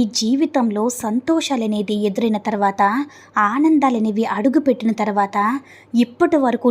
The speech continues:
నువ్వు ఎలా అయితే ఉన్నావో అలాగే ఉంటే ఇప్పటికీ కూడా మంచితనాన్ని నువ్వు వదిలిపెట్టకూడదు బిడ్డ. డబ్బు వచ్చిందని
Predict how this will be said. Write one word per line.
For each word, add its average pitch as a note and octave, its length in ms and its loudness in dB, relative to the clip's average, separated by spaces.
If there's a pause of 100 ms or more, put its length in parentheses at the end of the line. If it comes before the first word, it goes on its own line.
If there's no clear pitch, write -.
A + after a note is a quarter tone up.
నువ్వు A3 160 -2 (140)
ఎలా A3 180 -4
అయితే A#3+ 180 -4 (160)
ఉన్నావో G#3 380 -2 (160)
అలాగే A#3 340 -2 (140)
ఉంటే G#3+ 200 -2 (580)
ఇప్పటికీ C4+ 420 0 (100)
కూడా A3 180 -2 (160)
మంచితనాన్ని A#3 640 -2
నువ్వు A3+ 220 0
వదిలిపెట్టకూడదు A3 800 -4
బిడ్డ. G#3 180 -4 (680)
డబ్బు G#3 260 -2 (120)
వచ్చిందని G#3 520 -4